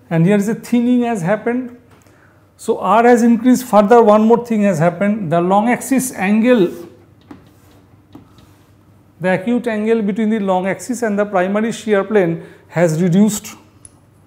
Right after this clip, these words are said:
Mental model, we are expecting such a thing. This is sounding quite logical that this angle is reduced.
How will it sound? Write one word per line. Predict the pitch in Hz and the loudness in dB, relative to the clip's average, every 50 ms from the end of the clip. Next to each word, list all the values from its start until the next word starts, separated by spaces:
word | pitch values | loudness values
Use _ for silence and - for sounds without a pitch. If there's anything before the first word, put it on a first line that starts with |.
| _ _ _ _ _ _ _ _ _ _ _ _ _ _ _ _ _ _ - | _ _ _ _ _ _ _ _ _ _ _ _ _ _ _ _ _ _ 0
Mental | 202 240 247 247 262 262 254 | 4 4 6 6 4 4 2
model, | 247 226 214 214 202 240 269 262 | 2 2 2 2 2 2 2 0
we | 226 208 226 233 | 0 0 2 2
are | 233 220 | 2 2
expecting | 214 208 - - 254 226 - - 254 240 240 240 196 | 2 0 0 -2 -4 -4 -2 0 2 2 2 0 0
such | - - 196 196 226 | -2 -4 -2 -2 -2
a | 214 | -2
thing. | 214 226 240 240 220 | -2 0 0 2 0
This | 226 202 - 233 | 0 -2 -2 -2
is | 226 196 - - - - - _ _ _ _ _ _ | -4 -4 -6 -8 -16 -20 -20 _ _ _ _ _ _
sounding | - - - 214 220 220 220 220 240 233 233 233 - | -12 -6 -2 0 4 4 4 4 4 2 -2 -4 -2
quite | - 226 226 233 208 214 | 0 0 0 0 0 0
logical | 208 196 185 175 214 208 214 226 226 254 285 285 - - - - _ _ _ _ - | 0 0 2 0 0 -2 -2 -2 -2 -4 -6 -8 -12 -16 -20 -20 _ _ _ _ -8
that | 196 185 175 185 | -6 -4 -2 -2
this | 240 220 - | -2 -2 -2
angle | 214 208 208 214 220 214 | -2 -2 -2 0 0 -2
is | 214 185 185 | -2 -2 -2
reduced. | 208 196 170 208 220 214 - - | -2 -4 -4 -4 -6 -8 -12 -18